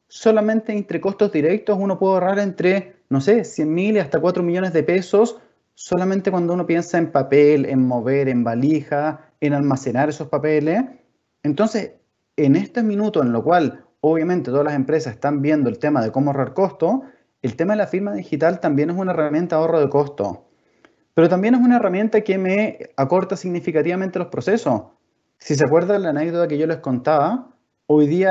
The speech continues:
ese tiempo, en vez de haber sido dos meses y algo, hubiera sido minutos. Y se hubiera podido firmar todo del celular en cosa de minutos y sin que las personas hubieran tenido que compartir en la misma habitación.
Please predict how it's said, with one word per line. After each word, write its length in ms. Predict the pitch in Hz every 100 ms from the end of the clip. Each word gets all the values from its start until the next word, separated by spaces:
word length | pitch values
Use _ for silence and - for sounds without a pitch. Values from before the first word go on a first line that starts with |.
| 180
ese 260 | 190 185 185
tiempo, 680 | 185 202 190 190 196 208 -
en 160 | 127 135
vez 140 | 165
de 80 | 165
haber 180 | 165 160
sido 280 | 175 160
dos 140 | 151 156
meses 320 | 160 156 143
y 120 | 147
algo, 320 | 175 185 175
hubiera 200 | 156 170
sido 460 | - 175 190 190 _
minutos. 540 | 196 214 214 139 - - _ _ _ _ -
Y 80 | 156
se 120 | 175
hubiera 160 | 185
podido 220 | 170 175 175
firmar 360 | 160 170 165
todo 180 | 180 185
del 120 | 170
celular 380 | - 147 160 180
en 100 | 170
cosa 320 | 175 165 175
de 380 | 165 180 196 - _ _ -
minutos 760 | 139 156 170 190 170 202 - - _ _ _ _ _
y 120 | 175
sin 180 | - 220
que 100 | 247
las 80 | 233
personas 340 | 208 214 208
hubieran 260 | 196 196 208
tenido 220 | 185 185
que 80 | 180
compartir 520 | 180 - 143 143 180
en 100 | 185
la 60 | 170
misma 200 | 170 175
habitación. 640 | 165 147 165 175 135 -